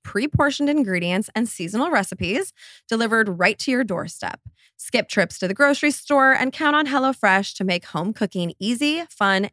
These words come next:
and affordable. That's why it's America's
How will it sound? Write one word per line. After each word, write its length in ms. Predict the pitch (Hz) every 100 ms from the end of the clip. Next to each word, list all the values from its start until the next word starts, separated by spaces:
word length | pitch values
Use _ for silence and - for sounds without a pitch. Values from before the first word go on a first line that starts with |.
| _
and 300 | 311 220 220 -
affordable. 600 | 240 247 202 - - 180 - _ -
That's 280 | 156 180 277
why 380 | 233 175 185 -
it's 120 | 220
America's 720 | 302 220 147 165 180 180 208